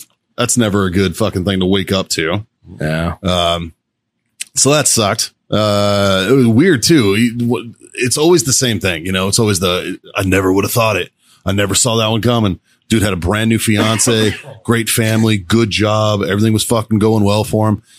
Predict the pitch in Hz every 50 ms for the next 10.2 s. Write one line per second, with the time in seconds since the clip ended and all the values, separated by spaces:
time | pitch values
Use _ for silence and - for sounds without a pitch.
0 | - - - _ - 104 107 85 - 107 113 - 117 120 110 113 - - 120 127
1 | 127 117 135 131 - - 101 104 95 104 101 104 120 120 120 117 120 123 - 90
2 | 147 202 202 139 92 92 87 - - 90 - - - - - 131 170 185 170 -
3 | - - - 139 120 - - 85 - 107 113 110 - - _ _ _ _ _ _
4 | _ _ _ - 113 113 104 101 104 107 117 117 107 - _ _ _ _ _ _
5 | - 123 110 95 101 127 196 240 240 - 131 147 165 151 123 101 95 98 95 87
6 | 85 - 95 80 80 85 92 - _ _ _ _ _ _ _ _ _ _ _ _
7 | _ _ _ _ _ _ _ _ _ _ _ _ _ _ _ _ _ - 120 117
8 | 113 110 - - 120 139 156 - - 160 135 139 123 - - - - - 131 113
9 | 127 151 143 107 92 87 80 - - 87 - - - 127 117 - 117 104 95 92
10 | 92 90 87 82